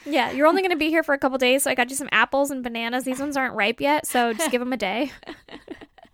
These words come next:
Speaker 1: That's a good point. That's a very teenage meal to buy.
Speaker 2: Unless you're trying to lure someone in, like, "Hey, you like Donald Duck and fucking chewing
Speaker 1: Kit
Speaker 2: gum?"
Speaker 1: Kit Kat bars? <laughs>
Speaker 2: Yeah. And so I was thinking maybe the teens knew about the box. Like, it wasn't their box. They didn't bury it. They just, like, knew about it.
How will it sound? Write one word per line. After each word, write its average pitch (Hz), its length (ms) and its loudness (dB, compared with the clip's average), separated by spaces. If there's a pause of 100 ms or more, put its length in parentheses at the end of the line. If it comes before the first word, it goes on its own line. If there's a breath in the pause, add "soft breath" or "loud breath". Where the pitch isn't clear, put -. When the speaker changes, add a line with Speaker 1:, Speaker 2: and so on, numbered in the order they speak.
(540 loud breath)
Speaker 1:
That's 392 220 0
a 508 140 2
good 370 140 -4
point. 320 280 -6
That's 262 220 -4
a 320 40 -2
very 247 340 -2
teenage 226 460 -8
meal 226 300 -4
to 226 120 -8
buy. 214 380 -4
Speaker 2:
Unless 381 320 0
you're 508 100 -2
trying 480 280 -2
to 240 80 -2
lure 330 320 0
someone 262 380 -6
in, 247 280 -6
like, 180 240 -8
"Hey, 254 540 -6
you 202 140 -10
like 214 300 -8
Donald 226 340 -10
Duck 247 240 -6
and 196 240 -10 (100)
fucking 196 540 -12
chewing 277 260 -10
Speaker 1:
Kit 311 60 -10
Speaker 2:
gum?" 330 160 -6 (120)
Speaker 1:
Kit 240 180 -10
Kat 269 180 -2
bars? 302 480 0
<laughs> - 0 -
Speaker 2:
Yeah. 302 260 -2 (920 loud breath)
And 247 200 -6
so 233 300 -4
I 285 160 -2
was 415 100 -4
thinking 202 440 -10
maybe 240 400 -6
the 226 140 -6
teens 214 440 -10
knew 285 240 -2
about 208 260 -2
the 185 80 -14
box. - 380 -10
Like, 190 140 -8
it - 120 -14
wasn't 240 220 -4
their 254 100 -4
box. 190 260 -4
They 220 120 -6
didn't 202 220 -10
bury 180 280 -8
it. 196 80 -14
They 180 80 -10
just, 175 200 -14
like, 165 120 -12
knew 175 220 -12
about 247 320 -4
it. 381 180 -4